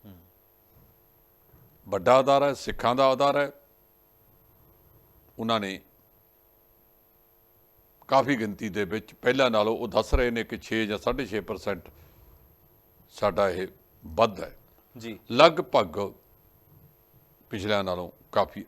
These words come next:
Speaker 2: ਅੱਗੇ ਕਰ ਰਹੇ ਹਾਂ, ਕਈ ਚੀਜ਼ਾਂ ਦੇ ਵਿੱਚ ਅਸੀਂ ਵਾਧਾ ਕੀਤਾ ਹੈ।
Speaker 1: ਹੂੰ।
Speaker 2: ਪਰ ਧਰਮ ਪ੍ਰਚਾਰ ਵਾਸਤੇ ਦਾਅਵੇ ਕੁਛ ਨੇ,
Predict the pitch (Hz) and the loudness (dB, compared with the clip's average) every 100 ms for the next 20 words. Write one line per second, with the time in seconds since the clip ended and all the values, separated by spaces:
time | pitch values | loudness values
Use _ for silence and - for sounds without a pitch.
0 | - 98 82 92 101 92 98 110 107 127 | -12 -10 -8 -8 -6 -6 -6 -8 -6 -4
1 | 139 113 90 104 95 95 95 90 87 98 | -4 -6 -2 -2 -2 -8 -10 -10 -6 -4
2 | 98 104 92 - - - _ 120 104 87 | -4 -6 -8 -16 -18 -18 _ -18 -18 -20
3 | _ _ _ _ _ _ _ _ _ _ | _ _ _ _ _ _ _ _ _ _
4 | _ _ _ _ _ _ _ _ _ _ | _ _ _ _ _ _ _ _ _ _
5 | _ _ 143 131 113 - _ _ _ _ | _ _ 8 8 6 -6 _ _ _ _
6 | _ _ _ - 151 135 147 180 156 143 | _ _ _ 6 8 8 4 0 4 8
7 | 123 123 113 104 110 95 120 151 170 120 | 8 8 8 6 2 0 6 8 6 0
8 | 110 - 123 95 | -6 -6 -6 -8